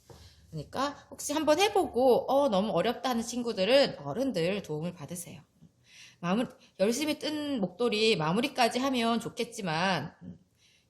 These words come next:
이렇게 열시-, 여러분 열심히 떴기 때문에 마무리 정도는 주변 어른의 도움을 받아도 괜찮아요. 그래도 여러분들이 뜬 목도리예요. 음, 이 마무리 정말 어-, 어렵거든요.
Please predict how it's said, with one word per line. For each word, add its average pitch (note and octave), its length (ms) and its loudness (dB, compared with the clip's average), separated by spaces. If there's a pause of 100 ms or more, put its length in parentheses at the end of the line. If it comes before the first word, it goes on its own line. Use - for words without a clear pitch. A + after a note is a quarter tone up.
이렇게 F#3+ 220 -6
열시-, E3+ 300 0
여러분 F#3 280 0
열심히 B3+ 320 0
떴기 D4 360 -6
때문에 F3 480 2
마무리 D#3 380 2
정도는 G3 800 0
주변 E3 320 -4
어른의 F#3 340 2
도움을 F3+ 340 0
받아도 G3 880 -2 (120)
괜찮아요. F3+ 600 -10 (1040)
그래도 C4 360 -6
여러분들이 F3+ 580 0
뜬 G4 160 -4
목도리예요. B2 580 -6 (440)
음, A1 160 -18 (1300)
이 F#3 180 -8
마무리 F#3+ 400 0
정말 D#3+ 480 0
어-, - 100 -6 (360)
어렵거든요. D#3 1080 -4